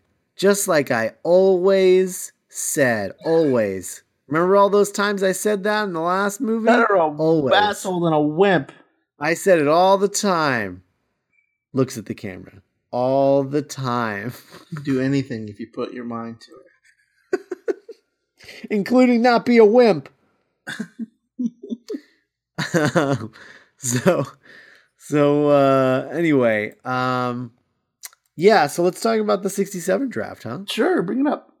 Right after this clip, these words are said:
Speaker 1: Okay. So, after Griff sees Norman out, they all leave.
Speaker 2: Mm-hmm.
Speaker 1: Marty and Jennifer are left behind in the McDonald's of the future.
Speaker 2: <laughs> God, I forgot about that friggin',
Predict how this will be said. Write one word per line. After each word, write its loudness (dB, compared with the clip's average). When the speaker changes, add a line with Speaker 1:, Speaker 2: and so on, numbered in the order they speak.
Speaker 1:
Okay. -8
So, 6
after 2
Griff 2
sees -6
Norman 0
out, -6
they -4
all 2
leave. -2
Speaker 2:
Mm-hmm. -12
Speaker 1:
Marty 2
and 2
Jennifer 2
are 4
left -2
behind -4
in -4
the -4
McDonald's -8
of -12
the -8
future. -10
Speaker 2:
<laughs> -10
God, 2
I -2
forgot -2
about -2
that -6
friggin', -6